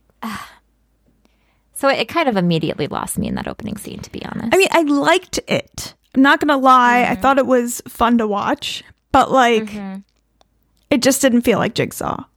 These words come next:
Speaker 2: Like,
Speaker 1: No.
Speaker 2: it didn't work really for the movie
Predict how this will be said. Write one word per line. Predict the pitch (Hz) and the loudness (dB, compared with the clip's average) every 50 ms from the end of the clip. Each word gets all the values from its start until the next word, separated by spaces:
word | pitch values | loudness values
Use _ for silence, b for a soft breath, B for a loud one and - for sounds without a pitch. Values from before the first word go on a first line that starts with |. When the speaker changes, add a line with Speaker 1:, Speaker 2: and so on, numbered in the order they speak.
| - | -10
Speaker 2:
Like, | - - - _ - - _ _ _ _ _ _ _ - | -10 -10 -10 _ -16 -20 _ _ _ _ _ _ _ -2
Speaker 1:
No. | 214 208 180 175 - - - 196 220 220 | 0 0 0 0 -4 -6 -6 -6 -2 0
Speaker 2:
it | 262 247 | 2 2
didn't | 285 277 247 214 - - 233 226 | 4 2 2 0 -2 -4 -2 2
work | 233 233 190 127 - - - - - _ - | 2 2 2 2 -2 -6 -14 -18 -18 _ -2
really | 240 247 233 220 185 180 220 | 2 2 4 4 4 2 0
for | - - 196 | 0 0 -2
the | 190 185 | 0 0
movie | 185 196 202 190 - - - - 107 - - | 0 2 2 2 0 -2 -6 -4 -4 -6 -8